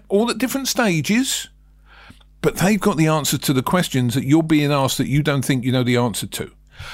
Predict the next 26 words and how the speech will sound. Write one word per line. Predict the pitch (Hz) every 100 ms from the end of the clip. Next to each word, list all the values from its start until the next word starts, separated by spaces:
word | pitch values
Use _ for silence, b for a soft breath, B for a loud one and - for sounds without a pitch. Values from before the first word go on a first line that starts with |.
| B
Here's | B 220 240
a | 214
very | 226 233 226
important | 202 226 190 185
point. | 196 208 151
Write | 196 185
this | 185 -
down, | 208 196
team, | 196 175
write | 180 147
this | 160
down. | - 202 160
It's | 131
absolutely | 180 - 170 156 147
vital. | 160 185 180 151 107 B B B B B
If | 247 247 - - - - _ - - -
anyone | 240 262 240 226
asks | 214 202 -
you | 185
a | 160
property | 208 - 160
question, | 127 139 - - 95 - -
prospective | 202 - 240 - 190 165
investor, | 147 147 - 117 98 -
maybe, | 135 135 117 104 - - - -
right? | - -